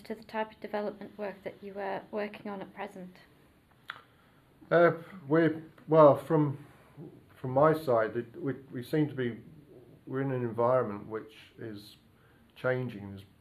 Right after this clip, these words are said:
Speaker 2: recently been subject to quite a lot of changes, and you, you, and I'm thinking of things of,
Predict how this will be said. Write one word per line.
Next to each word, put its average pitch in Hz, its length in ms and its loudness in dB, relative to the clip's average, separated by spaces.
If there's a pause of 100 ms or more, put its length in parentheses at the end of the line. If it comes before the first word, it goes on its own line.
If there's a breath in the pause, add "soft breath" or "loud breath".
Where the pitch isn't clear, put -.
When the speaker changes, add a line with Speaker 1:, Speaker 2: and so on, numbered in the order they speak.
(100)
Speaker 2:
recently 117 520 -6
been 104 300 -12
subject 104 420 -12
to - 120 -20
quite 107 220 -8
a 107 40 -10
lot 101 140 -14
of 104 80 -20
changes, 107 540 -14
and 107 140 -14
you, 107 80 -16 (160)
you, 117 200 -10 (1000 loud breath)
and 120 80 -4
I'm 107 80 -8
thinking 113 340 -8
of 104 120 -12
things 104 300 -10
of, 104 160 -6